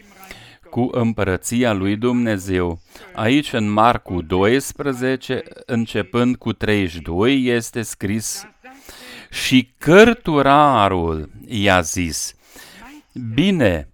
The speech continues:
învățătorule, ai vorbit potrivit adevărului, că Dumnezeu este unul singur și nu este altul afară de El.'"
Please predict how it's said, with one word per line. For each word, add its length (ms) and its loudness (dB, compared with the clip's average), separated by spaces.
învățătorule, 1300 0
ai 240 2
vorbit 640 -2
potrivit 800 0
adevărului, 1080 -2
că 180 4
Dumnezeu 1080 0
este 920 2
unul 420 2
singur 760 -4
și 320 -2
nu 380 0
este 680 0
altul 800 2
afară 720 2
de 200 -2
El.'" 640 2